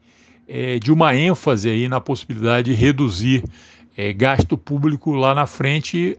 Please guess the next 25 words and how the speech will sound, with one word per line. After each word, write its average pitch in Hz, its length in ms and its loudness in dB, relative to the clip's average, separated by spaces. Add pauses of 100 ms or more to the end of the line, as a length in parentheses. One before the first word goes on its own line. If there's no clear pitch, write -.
(100)
através 143 800 2
do 110 460 -2
achatamento 139 880 0
dos 120 160 -4
salários 110 640 0 (520)
dos 120 200 0
servidores 135 760 2
e 156 60 -6
dos 160 220 -4
ach-, 143 240 -2
do 139 140 0
achatamento 139 720 0
dos 135 140 -4
direitos 131 580 0
aí 117 200 2
dos 110 160 -6
servidores 117 500 -2
públicos. 107 520 -8
Então, 208 400 0
eu 226 60 -2
não 220 140 2
chamo 156 400 2
isso 117 160 -4
de 113 80 -4
uma 117 220 0